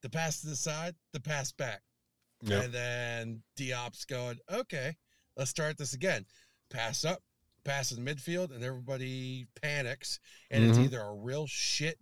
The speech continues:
Speaker 1: dink ball over the top, we miss the run to the outside, or Higuain's throwing his arms up because a,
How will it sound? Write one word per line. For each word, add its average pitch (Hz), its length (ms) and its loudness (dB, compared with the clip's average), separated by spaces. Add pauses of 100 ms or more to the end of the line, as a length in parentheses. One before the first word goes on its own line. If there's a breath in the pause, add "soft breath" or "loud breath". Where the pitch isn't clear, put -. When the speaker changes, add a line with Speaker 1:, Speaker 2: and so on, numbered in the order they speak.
(100)
Speaker 1:
dink 143 340 -2
ball 127 320 -2
over 120 180 -4
the 104 100 -12
top, 127 400 -2 (400 soft breath)
we 127 120 -4
miss 120 360 -2
the 143 120 -4
run 135 280 0
to 123 60 -4
the 120 160 -4
outside, 123 680 -4 (540)
or 131 760 0 (400)
Higuain's 139 920 -2
throwing 131 280 -2
his 120 160 -4
arms 131 320 -2
up 127 200 -8
because 123 580 -8 (680)
a, 156 100 -6